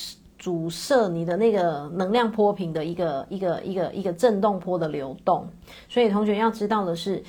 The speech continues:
其实所有的系统、所有的课程跟所有的工具，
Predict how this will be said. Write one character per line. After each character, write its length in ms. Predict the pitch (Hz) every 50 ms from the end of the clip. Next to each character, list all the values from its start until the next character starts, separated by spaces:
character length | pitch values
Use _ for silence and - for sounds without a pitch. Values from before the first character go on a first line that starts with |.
| - -
其 120 | - - 208
实 80 | 220
所 240 | 208 196 - 202 208
有 100 | 220 202
的 100 | 180 175
系 200 | 175 - - 226
统、 260 | 208 185 180 147 180
所 180 | 165 - 208 214
有 100 | 220 202
的 100 | 175 175
课 180 | 175 - 240 208
程 220 | 214 190 156 156
跟 160 | 165 190 190
所 340 | 190 - - 196 175 180 202
有 120 | 226 214
的 100 | 175 165
工 240 | 170 190 185 185 185
具， 280 | 180 - 220 185 -